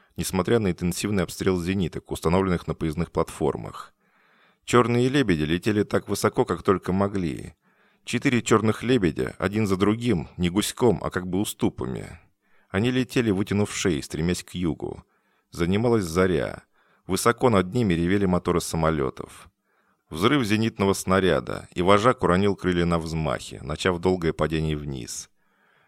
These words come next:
Другие птицы повернули назад, оглашая воздух криками, описывая широкие круги и постепенно теряя высоту.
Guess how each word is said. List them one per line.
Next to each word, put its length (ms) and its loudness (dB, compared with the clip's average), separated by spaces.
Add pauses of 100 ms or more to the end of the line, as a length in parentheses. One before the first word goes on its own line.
(120)
Другие 360 0
птицы 360 -4
повернули 440 2
назад, 440 0
оглашая 460 0
воздух 360 0
криками, 640 -8
описывая 520 -2
широкие 380 -2
круги 360 -4
и 160 -10
постепенно 600 -2
теряя 300 2
высоту. 680 -4